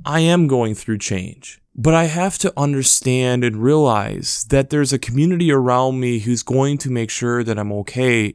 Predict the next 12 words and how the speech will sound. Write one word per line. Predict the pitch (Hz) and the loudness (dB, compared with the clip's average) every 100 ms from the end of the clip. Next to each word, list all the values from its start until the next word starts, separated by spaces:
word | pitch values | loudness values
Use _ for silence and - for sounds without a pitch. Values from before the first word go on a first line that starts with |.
| - | -2
as | 123 117 | 0 0
long | 127 139 147 | 0 0 0
as | 123 | 0
I | 117 | 0
am | 120 117 | -2 -2
willing | 110 131 147 143 139 | 0 2 2 0 -4
and | - 117 - | -6 -8 -6
able | 117 117 117 113 | -4 -2 -2 -4
to | - 107 | -4 -6
let | 104 101 - | -4 -6 -6
them | 98 | -10
in. | - 92 87 | -8 -12 -12